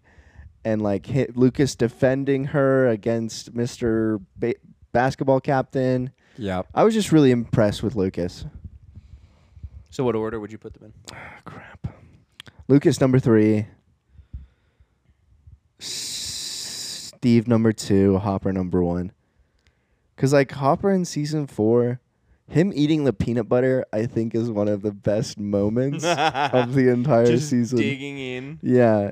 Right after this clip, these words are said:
Speaker 1: and he just, like, he's been eating moldy bread and water soup for, like, a year.
Speaker 2: Yeah.
Speaker 1: That's brutal.
Speaker 2: I would agree with, I, I think it's hard, it would be hard to disagree with Steve and Hopper.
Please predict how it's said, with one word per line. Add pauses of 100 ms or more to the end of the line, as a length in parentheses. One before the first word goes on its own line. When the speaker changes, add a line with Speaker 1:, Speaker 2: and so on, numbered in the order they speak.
Speaker 1:
and
he
just,
like,
he's
been
eating
moldy
bread
and
water
soup (720)
for,
like,
a
year. (240)
Speaker 2:
Yeah. (240)
Speaker 1:
That's
brutal. (1800)
Speaker 2:
I
would
agree
with,
I,
I
think
it's
hard, (300)
it
would
be
hard
to
disagree
with
Steve
and
Hopper.